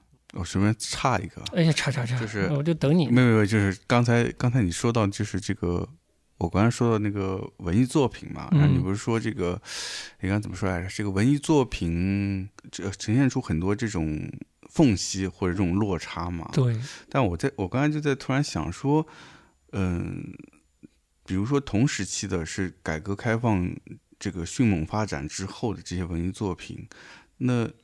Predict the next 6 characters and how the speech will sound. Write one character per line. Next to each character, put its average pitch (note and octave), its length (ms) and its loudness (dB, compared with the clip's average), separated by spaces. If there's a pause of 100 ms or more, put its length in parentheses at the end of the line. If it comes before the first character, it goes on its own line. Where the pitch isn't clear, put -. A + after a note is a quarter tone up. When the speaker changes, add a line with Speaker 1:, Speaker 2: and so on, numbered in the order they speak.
Speaker 1:
相 D3+ 300 2
较 C3+ 420 2 (300)
之 - 160 -6
下， B2 340 -2 (1200)
电 G3 260 4
影 C#2+ 320 -2